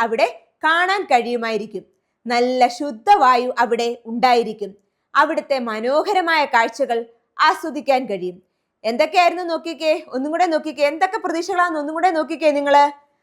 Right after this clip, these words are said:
ആ, ടീച്ചർ ഒന്നും കൂടെ നിങ്ങൾക്ക് വായിച്ചു തരാം. വളരെ ഭംഗിയുള്ളതും ശാന്തവുമായ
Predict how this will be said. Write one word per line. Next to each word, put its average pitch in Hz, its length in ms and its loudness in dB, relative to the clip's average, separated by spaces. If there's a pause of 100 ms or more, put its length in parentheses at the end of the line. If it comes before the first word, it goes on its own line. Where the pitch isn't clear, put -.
(180)
ആ, 247 140 4
ടീച്ചർ 285 320 0
ഒന്നും 285 180 2
കൂടെ 320 160 4
നിങ്ങൾക്ക് 285 480 2 (280)
വായിച്ചു 330 300 4
തരാം. 196 280 -4 (1120)
വളരെ 330 540 6 (200)
ഭംഗിയുള്ളതും 330 840 2 (160)
ശാന്തവുമായ 302 1040 2